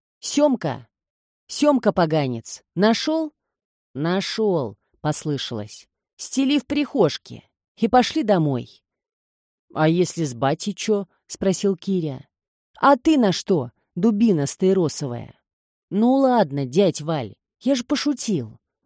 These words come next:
«Шутить с малолетками будешь, Кирюша. А со старшими надо почтительно разговаривать. Или в армию сходил,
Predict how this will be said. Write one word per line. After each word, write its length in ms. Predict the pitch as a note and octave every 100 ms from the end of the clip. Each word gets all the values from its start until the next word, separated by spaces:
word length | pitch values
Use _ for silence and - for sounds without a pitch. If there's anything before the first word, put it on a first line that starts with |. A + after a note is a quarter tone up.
| _
«Шутить 640 | - - A#3 - C4 A#3
с 40 | -
малолетками 680 | A#3 A#3 B3+ A#3+ - D#3+
будешь, 380 | D#3+ E3+ C#3+ -
Кирюша. 560 | - G3 D#3 - G2+ _ _ _ _
А 160 | - G#3
со 180 | A3 A3+
старшими 560 | - C#4 C4+ - F3+
надо 260 | F#3+ A3 G#3+
почтительно 720 | A#3+ A#3+ - - G3 D3+ C#3+
разговаривать. 840 | C#3+ C3+ D#3+ D#3 B2+ A2+ A2 - - _ _ _ _
Или 320 | - B3+ C4+ -
в 120 | A3
армию 380 | B3+ G#3+ G#3 G3
сходил, 640 | - A3 G3+ B3 B3+